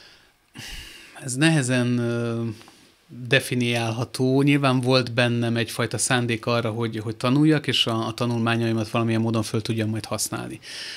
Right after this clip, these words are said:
Nem az volt a, a fa-, szobám falára kiírt papíron, hogy akkor én legyek a Szegedi Nemzeti Színház igazgatója, és ezért én elmegyek még ide-oda, amoda tanulni. Ö, más ezt úgy oldja meg, hogy elmegy ide-oda, amoda, nem tanulni, hanem,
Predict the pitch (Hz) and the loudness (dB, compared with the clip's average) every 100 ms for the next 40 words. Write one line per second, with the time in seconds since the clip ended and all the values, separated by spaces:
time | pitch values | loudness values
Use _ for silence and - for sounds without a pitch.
0 | - 135 143 135 120 123 120 - 117 117 | -6 2 6 6 4 4 2 2 0 2
1 | 117 117 120 113 110 113 113 117 135 120 | 0 -2 -2 -2 -2 -2 -4 -8 -12 -12
2 | 135 - 135 - - 123 135 123 120 127 | -12 -4 -4 -4 -4 0 2 2 2 2
3 | 117 113 - 117 117 - - - 123 120 | 2 2 0 0 0 0 -2 0 0 0
4 | 117 117 113 113 110 120 117 117 117 113 | -2 -2 -2 -2 -4 -4 -2 0 0 0
5 | 113 - 117 113 113 110 110 113 - 107 | -2 -2 -2 -2 0 -2 -2 -4 -2 -2
6 | 107 147 151 135 127 113 107 123 120 117 | -2 0 0 0 0 0 2 0 2 0
7 | 113 117 117 113 110 104 107 117 113 107 | -2 -2 0 0 -4 -4 -4 -2 0 0
8 | 107 107 110 104 104 120 131 156 156 170 | 0 -2 -2 -4 -4 0 6 6 8 6
9 | 165 - - - - 120 120 127 120 120 | 4 -8 -12 -14 -2 0 2 2 2 0
10 | - 123 117 117 117 117 117 117 117 117 | -2 2 2 2 2 0 2 2 2 0
11 | 120 117 110 110 117 131 123 117 131 147 | 2 2 2 2 4 4 2 2 4 6
12 | 160 151 - - - 120 107 117 120 131 | 4 4 -2 -18 -6 -4 0 2 4 6
13 | 131 123 120 120 113 113 | 6 6 4 2 2 -2